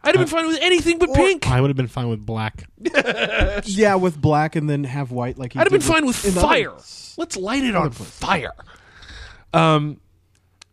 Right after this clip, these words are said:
Speaker 1: yeah, and then,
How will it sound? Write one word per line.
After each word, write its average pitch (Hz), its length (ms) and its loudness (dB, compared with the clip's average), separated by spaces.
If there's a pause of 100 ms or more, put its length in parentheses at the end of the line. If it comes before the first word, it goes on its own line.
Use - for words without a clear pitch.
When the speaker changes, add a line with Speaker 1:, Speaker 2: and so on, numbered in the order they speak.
Speaker 1:
yeah, 165 440 2 (1040)
and 185 180 4
then, 202 420 2